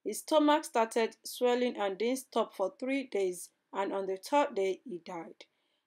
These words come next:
According to other reports, when Brighton joined Lucas Hallelujah Ministries International, there were reports that he was H I V positive and he had kidney failure and he also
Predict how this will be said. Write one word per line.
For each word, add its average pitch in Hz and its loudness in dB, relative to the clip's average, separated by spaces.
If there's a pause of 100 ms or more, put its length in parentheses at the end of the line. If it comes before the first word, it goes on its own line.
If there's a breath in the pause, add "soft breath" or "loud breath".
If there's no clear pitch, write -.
According 330 4
to - -4
other 240 6
reports, 196 -4 (220)
when 330 4
Brighton 254 4
joined 226 -2
Lucas 214 -2
Hallelujah 202 0
Ministries 196 -8
International, 190 -8 (380 soft breath)
there 214 0
were 202 -2 (120)
reports 226 4
that 202 2 (340)
he 208 -8
was 196 -2
H 269 2
I 247 4
V 233 -2
positive 220 -8
and 196 -2
he 180 -12
had 190 -6 (340)
kidney 269 0
failure 202 0
and 190 -4
he 190 -10
also 226 0